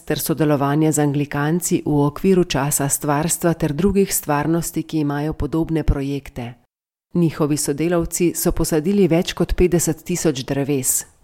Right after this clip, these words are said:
Projekt se povezuje z Mednarodnim dnevom gozdov, ki ga je Organizacija združenih narodov obhajala enaindvajsetega marca letos pod geslom Obnova in nega gozda, pot do okrevanja in dobrega počutja.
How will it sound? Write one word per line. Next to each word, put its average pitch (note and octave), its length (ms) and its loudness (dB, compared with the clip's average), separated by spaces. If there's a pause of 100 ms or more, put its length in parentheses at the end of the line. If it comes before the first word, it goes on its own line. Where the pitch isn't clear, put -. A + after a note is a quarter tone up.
(240)
Projekt D3 480 2
se D#3+ 120 0
povezuje D3 540 2
z C3+ 60 -2
Mednarodnim C#3+ 800 2
dnevom D3 400 4
gozdov, C#3 480 2
ki E3+ 100 0
ga D3+ 120 2
je C#3+ 100 2
Organizacija C#3 840 -2
združenih D3 600 -4
narodov D3+ 480 0
obhajala C#3+ 600 -2
enaindvajsetega C#3+ 920 -2
marca C#3 420 -2
letos D#3 420 -2
pod - 240 -6
geslom D3+ 560 0 (200)
Obnova C#3+ 540 0
in D3 200 2
nega C#3+ 260 0
gozda, D#3 600 -2 (240)
pot F#3 200 4
do D#3+ 220 2
okrevanja F3+ 680 -2
in D3+ 140 0
dobrega C#3 480 0
počutja. B2+ 680 -4